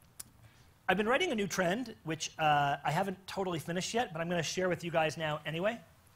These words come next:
Okay, and really, it's about to come up on the screen. I'm not kidding, I was just writing this, and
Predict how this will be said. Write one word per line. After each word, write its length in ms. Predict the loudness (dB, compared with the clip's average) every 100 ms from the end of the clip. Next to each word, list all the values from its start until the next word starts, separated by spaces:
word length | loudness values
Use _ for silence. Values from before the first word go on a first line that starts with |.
| -18
Okay, 240 | -2 -2 -2 -14 -20 -20 -14 -2
and 180 | -2 6
really, 180 | 6
it's 120 | 6 6
about 160 | 6
to 60 | 6
come 100 | 8
up 120 | 8
on 100 | 8
the 60 | 4
screen. 300 | 0 0 0
I'm 100 | 4
not 160 | 4
kidding, 200 | 4 2
I 80 | 2
was 120 | -2
just 180 | -4 0
writing 240 | 2 2
this, 180 | 0 -2
and 180 | -4 -8